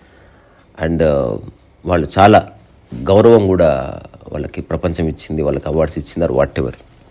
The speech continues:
తర్వాతి కాలంలో రీసెర్చ్ చేస్తే ఎవడా మహానుభావుడు ఒక డెబ్బై, ఎనభై సంవత్సరాలు మ్యారేజ్లో ఉండడం, దాన్ని సక్సెస్ఫుల్గా జీవించడం, ఆనందంగా ఉండడం ఎలా సాధ్యం?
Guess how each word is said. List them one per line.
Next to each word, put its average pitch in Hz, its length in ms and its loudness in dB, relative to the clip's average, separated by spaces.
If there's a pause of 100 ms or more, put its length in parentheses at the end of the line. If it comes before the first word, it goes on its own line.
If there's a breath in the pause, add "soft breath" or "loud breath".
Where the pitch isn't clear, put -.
(840)
తర్వాతి 151 320 6
కాలంలో 123 300 6
రీసెర్చ్ 127 460 0
చేస్తే - 220 0
ఎవడా 120 360 8
మహానుభావుడు 95 760 2 (720 soft breath)
ఒక - 120 -6
డెబ్బై, 87 340 0
ఎనభై 87 280 2
సంవత్సరాలు 98 1000 -2 (800)
మ్యారేజ్లో 95 640 2
ఉండడం, 90 680 2
దాన్ని 80 200 -2
సక్సెస్ఫుల్గా 98 640 -4
జీవించడం, 92 680 -2
ఆనందంగా 87 480 -4
ఉండడం 95 280 -6
ఎలా 92 260 4
సాధ్యం? 113 420 -4